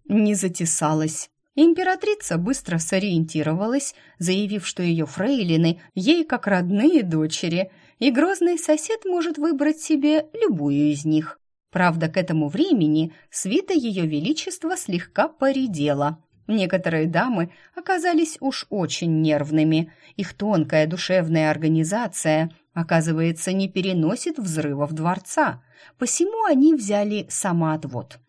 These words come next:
И надо же такому случиться, что из оставшейся дюжины лишь одна девица оказалась девицей,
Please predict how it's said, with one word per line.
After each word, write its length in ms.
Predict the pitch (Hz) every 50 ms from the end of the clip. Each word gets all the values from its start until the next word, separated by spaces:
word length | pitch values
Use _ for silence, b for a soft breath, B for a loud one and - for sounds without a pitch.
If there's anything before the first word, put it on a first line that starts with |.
| _ _ _ _ _ _ _ -
И 100 | - 196
надо 280 | 214 190 170 165 160 160
же 120 | 151 156
такому 420 | 156 - 165 165 - 165 147 147 147
случиться, 800 | - - 170 165 160 - - 214 196 196 - - 170 156 160 B B B B
что 220 | B - - 226 226
из 100 | 226 202
оставшейся 760 | 220 226 - - 359 359 - - - 285 262 - - 233 208
дюжины 680 | 170 170 247 359 339 254 196 175 170 165 160 170 180 _ _ -
лишь 260 | - 220 220 214 -
одна 380 | 214 202 190 180 226 285 381 392
девица 640 | 339 285 302 294 302 427 415 - - - - 359
оказалась 880 | 330 - 262 262 - 240 233 208 233 254 269 277 262 262 262 - - - _ _
девицей, 1040 | - 254 233 233 294 415 415 220 175 160 165 160 160 - - 185 170 170 190 185 B